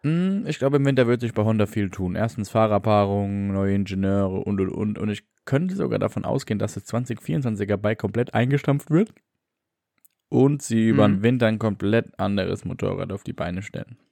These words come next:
Speaker 2: Also kurz nochmal, um den zu unterstreichen, was das für ein Hochkaräter ist, der gerade H R C verlassen hat. Wir reden von sechs Weltmeistertiteln, fünf Triple Crowns, neunundfünfzig Siege, hunderteins Podestplätze und vierundsechzig Pole Positions, aber seit zwei Jahren kein Sieg mehr. Und das war nämlich der besagte Misano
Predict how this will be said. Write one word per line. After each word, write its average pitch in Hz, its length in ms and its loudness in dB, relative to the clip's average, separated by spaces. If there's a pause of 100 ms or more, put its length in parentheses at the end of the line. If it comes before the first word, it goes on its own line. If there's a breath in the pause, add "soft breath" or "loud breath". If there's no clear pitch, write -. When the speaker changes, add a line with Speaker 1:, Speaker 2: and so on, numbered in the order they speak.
(260)
Speaker 2:
Also 147 260 -6 (200)
kurz 151 200 -4
nochmal, 151 160 4
um 143 60 2
den 139 420 -4
zu - 100 -10
unterstreichen, 139 400 -2
was 139 100 -4
das 139 100 -10
für 143 80 -2
ein 131 80 -2
Hochkaräter 143 500 -2
ist, 147 180 -4
der 135 180 -2
gerade 135 320 -4
H 131 140 -2
R 131 60 -4
C 139 160 -6
verlassen 131 360 -4
hat. 131 140 -4
Wir - 80 -10
reden 139 200 -2
von 135 140 0
sechs 139 220 -2
Weltmeistertiteln, 147 840 0 (360 loud breath)
fünf - 460 2
Triple 156 300 2
Crowns, 147 760 2 (180)
neunundfünfzig 151 580 0
Siege, 139 240 -2
hunderteins 139 320 -2
Podestplätze 139 580 -6
und 131 140 -4
vierundsechzig 135 500 -4
Pole 139 200 -2
Positions, 147 580 -4
aber 170 380 2 (260 loud breath)
seit 147 320 0
zwei 135 180 -2
Jahren 143 340 0
kein 139 220 -2
Sieg 160 180 -4
mehr. 127 140 2
Und 123 100 -10
das - 120 -12
war 135 80 -2
nämlich 139 200 -2
der 156 120 -8
besagte 131 500 -8
Misano 143 680 -2